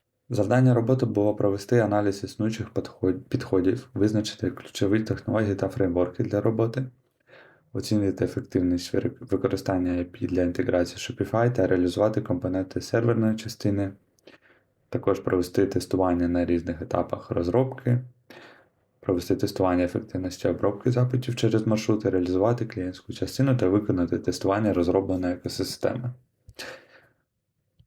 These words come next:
Ми можемо побачити обрані технології для розробки. Для серверної частини були обрані Express J S, MySQL, Redis та Next J S.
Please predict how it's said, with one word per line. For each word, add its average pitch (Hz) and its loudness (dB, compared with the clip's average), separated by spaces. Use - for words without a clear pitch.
Ми 101 2
можемо 95 2
побачити - 0
обрані 95 0
технології 95 0
для 98 4
розробки. 110 2
Для 101 4
серверної 92 0
частини 95 -4
були 95 4
обрані 92 -2
Express 101 2
J 95 4
S, - -2
MySQL, 92 0
Redis 92 0
та - -4
Next 117 0
J 135 4
S. 139 -6